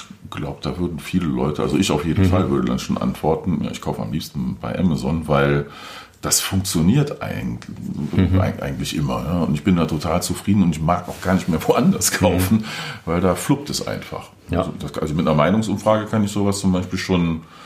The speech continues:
Speaker 2: Mhm.
Speaker 1: relativ gut beantworten.
Speaker 2: Ja.
Speaker 1: Earth's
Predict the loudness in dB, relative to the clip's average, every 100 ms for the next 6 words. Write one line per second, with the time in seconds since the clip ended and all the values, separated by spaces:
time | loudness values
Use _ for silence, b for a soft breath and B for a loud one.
0 | B 2 2 2 4 4 2 -2 0 0
1 | 2 2 2 0 -4 -4 -14 -10 -2 -2
2 | B B B B 4 6 6 2 -4 -6